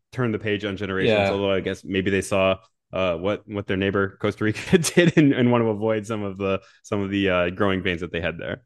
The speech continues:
Speaker 2: Maybe, 'cause you've got a Victor Carrasquilla playing similar position, you know, I guess alongside him. I get it, him bringing guys along. I get him being part of the picture, but playing as many minutes as he is, ninety minutes against Guatemala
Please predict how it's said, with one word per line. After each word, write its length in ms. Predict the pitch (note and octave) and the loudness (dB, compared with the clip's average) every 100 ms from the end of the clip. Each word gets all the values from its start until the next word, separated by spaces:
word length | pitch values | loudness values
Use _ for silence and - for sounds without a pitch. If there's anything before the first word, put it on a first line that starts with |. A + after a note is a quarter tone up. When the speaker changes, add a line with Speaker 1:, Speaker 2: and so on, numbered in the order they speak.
| _ - | _ 2
Speaker 2:
Maybe, 340 | D3+ D#3 D#3+ | 4 6 6
'cause 80 | A#2+ | 4
you've 100 | A#2+ | 2
got 120 | C3+ | 4
a 60 | G#2 | 2
Victor 260 | A#2+ A2+ | 0 -2
Carrasquilla 640 | - G#2 G2 - A#2+ G2 - | 0 0 0 -4 -2 -2 -2
playing 380 | A2 F#2+ F#2+ F#2 | -4 -2 -4 -6
similar 260 | A2 G2+ | -4 -4
position, 580 | G2 G2 G2 - F2+ F#2 | -6 -4 -2 -2 -6 -6
you 100 | G2+ | -4
know, 180 | F#2+ F#2+ | -4 -4
I 60 | G2 | -2
guess 200 | G2+ F#2+ | -2 0
alongside 520 | F#2+ F#2 F2+ B2+ B2+ | 0 0 2 2 2
him. 200 | G2+ G2 | 0 0
I 60 | C#3+ | 2
get 200 | D3 A#2 | 4 4
it, 160 | F2 | 2
him 200 | A2 A2+ | -2 -2
bringing 280 | G#2 A#2 G#2+ | 0 0 0
guys 220 | F#2+ F2+ | -2 -2
along. 420 | E2+ F#2+ F#2+ F2+ F#2 | -4 -4 -2 -2 -4
I 60 | |
get 180 | G2+ G2+ | -4 -4
him 160 | G#2+ F#2+ | -4 -6
being 220 | F2+ F2+ | -8 -10
part 320 | - A2+ G#2+ | -2 2 2
of 60 | F2+ | 0
the 60 | |
picture, 420 | - F2 - F2+ | -8 -8 -4 -2
but 220 | E2+ F2 - | 0 -4 0
playing 240 | A2+ A#2 | 2 2
as 120 | G2+ | 2
many 220 | G2 G2+ G2 | 0 0 0
minutes 320 | F#2+ G2+ F#2+ | 0 -2 -4
as 80 | F2 | -6
he 140 | E2+ | -2
is, 240 | G2 F2 | -2 0
ninety 200 | F#2+ A2 | 0 2
minutes 300 | B2+ B2 A2 | 2 2 0
against 240 | G#2+ G#2 - | -2 -4 -2
Guatemala 640 | F#2+ G2 F#2+ F#2 F#2 F2+ | -2 0 0 0 2 0